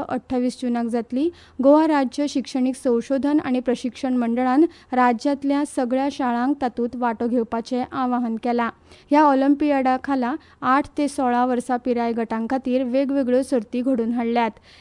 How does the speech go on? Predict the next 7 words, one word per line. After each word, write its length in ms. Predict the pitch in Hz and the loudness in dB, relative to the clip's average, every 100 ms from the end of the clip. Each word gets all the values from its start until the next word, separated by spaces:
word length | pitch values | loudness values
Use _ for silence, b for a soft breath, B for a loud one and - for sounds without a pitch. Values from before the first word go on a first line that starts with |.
| b | b
ह्या 140 | 277 | 2
सर्ती 340 | 285 294 - 302 | 2 0 0 0
खातीर 340 | 294 285 302 | 0 0 -2
विद्यार्थ्यांक 640 | 285 220 247 240 269 262 277 | 0 0 -2 -2 -2 -2 -2
तयार 260 | 247 220 220 | -2 -2 -2
करपाक 520 | 262 254 240 254 - | -4 -2 -2 -2 -4
आयोजक 480 | 247 240 262 254 | -2 2 2 2